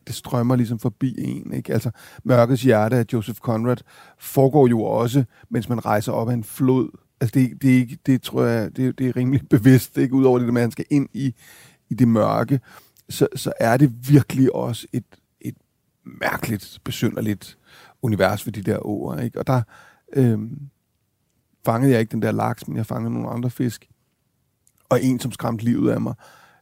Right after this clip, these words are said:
En kæmpe, kæmpe, kæmpe stor gedde. Øh, og der var, så f-, f-, havde jeg jo et sted at sove. Et lille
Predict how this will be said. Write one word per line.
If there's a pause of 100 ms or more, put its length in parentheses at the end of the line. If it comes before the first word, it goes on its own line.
En (140)
kæmpe,
kæmpe,
kæmpe
stor
gedde. (720)
Øh, (720)
og
der
var,
så
f-,
f-,
havde
jeg
jo
et
sted
at
sove. (580)
Et
lille